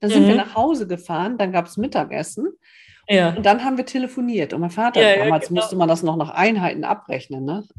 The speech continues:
Speaker 1: Und,
Speaker 2: <laughs>
Speaker 1: äh, mein Vater ist bald Amok gelaufen. Er konnte das nicht verstehen, dass man, wenn man sich gerade eine Stunde nicht gesehen hat, nach einem kompletten Tag, noch mal
Speaker 2: Ja.
Speaker 1: anderthalb Stunden telefonieren konnte. Aber das geht
Speaker 2: Ja,
Speaker 1: ganz
Speaker 2: ja.
Speaker 1: einfach. <laughs>
Speaker 2: Ja.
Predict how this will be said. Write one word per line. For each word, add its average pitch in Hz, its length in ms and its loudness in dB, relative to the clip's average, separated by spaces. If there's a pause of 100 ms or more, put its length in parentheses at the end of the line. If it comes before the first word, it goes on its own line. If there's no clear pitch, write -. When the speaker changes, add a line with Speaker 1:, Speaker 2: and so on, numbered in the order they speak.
Speaker 1:
Und, 185 160 6
Speaker 2:
<laughs> 175 320 4
Speaker 1:
äh, 170 180 2 (800)
mein 202 140 4
Vater 170 280 -2
ist 139 120 -4
bald 165 200 4
Amok 269 320 6
gelaufen. 143 380 2
Er 156 60 0
konnte 240 220 -2
das 190 140 -4
nicht 240 140 -4
verstehen, 220 420 0
dass 220 160 -4
man, 220 280 4
wenn 208 120 0
man 208 140 0
sich 208 160 -12
gerade - 200 -2
eine 226 100 -6
Stunde 202 260 -4
nicht 320 240 2
gesehen 170 380 0
hat, 247 160 -6
nach 185 180 -6
einem 165 260 -4
kompletten 175 440 -6
Tag, 180 340 -4 (320)
noch 190 220 0
mal 214 180 2
Speaker 2:
Ja. 220 80 6
Speaker 1:
anderthalb 214 380 -2
Stunden 214 260 -4
telefonieren 226 540 0
konnte. 151 340 -10
Aber 147 180 -8
das 143 200 -12
geht 135 240 0
Speaker 2:
Ja, - 60 -6
Speaker 1:
ganz 214 120 -4
Speaker 2:
ja. - 60 -4
Speaker 1:
einfach. - 400 -2
<laughs> 294 80 4 (640)
Speaker 2:
Ja. 208 180 0